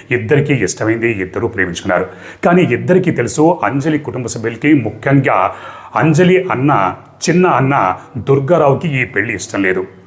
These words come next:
దాంతో వీళ్ళిద్దరికీ చేసేదేమీ లేదు. ప్రేమించుకున్నారు, పెళ్లి చేసుకోవాలనుకున్నారు. ఇక్కడ గణేష్ తల్లి కూడా, "ఒరేయ్, వాళ్ళకి మన సంబంధం ఇష్టం లేదు, ఎందుకురా?" అంటే, "లేదమ్మా, నేను అంజలి అంటే ఇష్టపడ్డాను, అంజలి అంటే,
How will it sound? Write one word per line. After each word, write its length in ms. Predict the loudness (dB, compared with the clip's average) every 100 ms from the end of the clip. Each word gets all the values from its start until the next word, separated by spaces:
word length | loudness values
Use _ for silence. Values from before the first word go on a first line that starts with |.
| -20 -20 -2
దాంతో 300 | 2 4 2
వీళ్ళిద్దరికీ 500 | 2 0 0 0 0 -2
చేసేదేమీ 420 | -2 0 0 0 0
లేదు. 260 | 0 0 -4 -10 -2
ప్రేమించుకున్నారు, 600 | 0 0 -2 0 2 2
పెళ్లి 300 | 0 -4 -2
చేసుకోవాలనుకున్నారు. 720 | -6 -4 -4 -2 0 0 -2 -12 -6
ఇక్కడ 460 | -2 0 2 2 0 -6 -20 -8 -2
గణేష్ 440 | 0 2 0 -2
తల్లి 160 | -4 0
కూడా, 340 | 2 2 0 -6 0
"ఒరేయ్, 300 | 2 2 0 -6 -2
వాళ్ళకి 300 | 2 2 0
మన 120 | -4
సంబంధం 440 | -4 -4 -4 -4 -4
ఇష్టం 260 | -6 -4
లేదు, 320 | -2 0 -2 -2 -2
ఎందుకురా?" 400 | 0 0 0 0
అంటే, 420 | 0 0 0 -2 -10 -4
"లేదమ్మా, 460 | 0 0 0 0
నేను 220 | 0 0 -2
అంజలి 300 | -2 0 0
అంటే 320 | 0 -2 -2
ఇష్టపడ్డాను, 580 | -4 -6 -2 0 2 0
అంజలి 340 | 0 0 0
అంటే, 420 | 0 0 0 -2